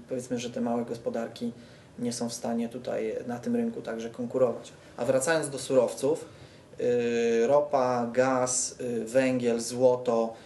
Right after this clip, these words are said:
y, to są, to są surowce, które, których cena prawdopodobnie wraz z rozwojem, poprawą koniunktury będzie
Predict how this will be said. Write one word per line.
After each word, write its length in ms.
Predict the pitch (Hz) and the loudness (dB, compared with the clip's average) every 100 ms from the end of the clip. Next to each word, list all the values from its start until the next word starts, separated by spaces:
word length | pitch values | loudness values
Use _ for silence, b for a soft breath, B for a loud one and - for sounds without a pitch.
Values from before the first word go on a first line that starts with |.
| B B - | B B -12
y, 20 | - 73 - 127 120 107 - B B - | -10 -8 -6 -6 -6 -8 -12 B B -2
to 120 | 147 | 0
są, 420 | - 151 143 - - | 0 0 0 0 -4
to 80 | |
są 160 | 147 156 | -4 -6
surowce, 420 | - 151 156 147 | -2 -2 -2 -6
które, 760 | - - 147 143 143 139 139 131 135 - | -8 -4 0 2 2 2 2 0 -4 -6
których 240 | 143 131 | -8 -6
cena 640 | - 147 143 139 139 143 139 - | -2 -2 0 -4 -4 -4 -6 -2
prawdopodobnie 680 | 147 143 139 - 143 143 131 | 0 0 -4 -2 -2 -2 -2
wraz 360 | 131 135 135 | 0 0 0
z 40 | 135 | 0
rozwojem, 560 | 127 127 135 135 131 | 0 0 -2 0 0
poprawą 460 | 131 131 139 135 127 | 0 0 0 -2 -2
koniunktury 600 | 131 127 123 - 131 127 | 0 0 -2 -4 -2 -2
będzie 560 | 127 123 123 123 123 | 0 -2 2 2 0